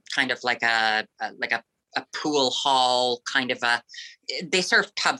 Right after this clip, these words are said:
food essentially. So I went up to the upstairs of, of Buddies and, you know, ordered some chicken strips and,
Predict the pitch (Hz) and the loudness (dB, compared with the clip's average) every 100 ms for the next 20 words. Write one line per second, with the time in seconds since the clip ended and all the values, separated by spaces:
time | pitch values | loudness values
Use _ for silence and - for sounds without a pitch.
0 | - 101 - - 156 147 - 107 123 131 | -4 -6 -4 -2 -2 0 -4 -2 -4 -2
1 | 147 131 127 120 - 127 123 120 120 120 | 0 2 2 -2 -2 0 0 0 0 -4
2 | - 120 113 110 - - 113 110 110 - | -4 -6 -2 -2 -4 0 2 2 0 -4
3 | - 113 113 107 - 127 - 110 110 139 | -6 -2 -2 -2 -4 -4 -2 -2 -2 -4
4 | 185 120 110 107 107 - 147 110 131 - | -2 -2 -2 -2 -2 0 0 2 0 -4
5 | - - _ 120 117 117 117 110 110 _ | -14 -16 _ 0 2 4 2 0 -16 _
6 | _ _ - - 113 110 131 127 120 - | _ _ -8 -4 -2 0 0 0 -2 0
7 | 123 156 - - 123 117 117 113 | 0 0 -2 -4 -4 -4 -6 -4